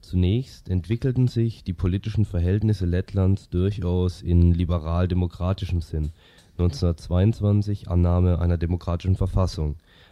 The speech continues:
Eine Bodenreform wurde durchgeführt und auf diese Weise auch die deutsch-baltische Oberschicht entmachtet. Bis neunzehnhundertachtundzwanzig hatten die Sozialdemokraten die Regierung inne, was, wie das Beispiel Deutschland zeigt,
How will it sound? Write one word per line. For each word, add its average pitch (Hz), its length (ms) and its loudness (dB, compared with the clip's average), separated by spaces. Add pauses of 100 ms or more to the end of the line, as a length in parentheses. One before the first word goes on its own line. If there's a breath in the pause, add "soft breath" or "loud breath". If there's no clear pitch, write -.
(140 loud breath)
Eine 82 100 0
Bodenreform 98 880 0
wurde 95 180 -4
durchgeführt 95 680 -4 (300 loud breath)
und 85 120 -2
auf 82 120 -4
diese 92 280 -4
Weise 95 560 0
auch 85 220 -2
die 85 220 -6
deutsch-baltische 87 920 -2
Oberschicht 95 520 -2
entmachtet. 78 580 -4 (500 soft breath)
Bis - 200 -6
neunzehnhundertachtundzwanzig 90 1500 0
hatten 82 540 2
die 78 140 -4
Sozialdemokraten 85 1000 0
die 87 60 4
Regierung 85 460 2
inne, 98 320 2 (400 loud breath)
was, 85 320 -4
wie 90 80 0
das 80 200 -2
Beispiel 80 380 0
Deutschland 87 520 2
zeigt, 85 460 -4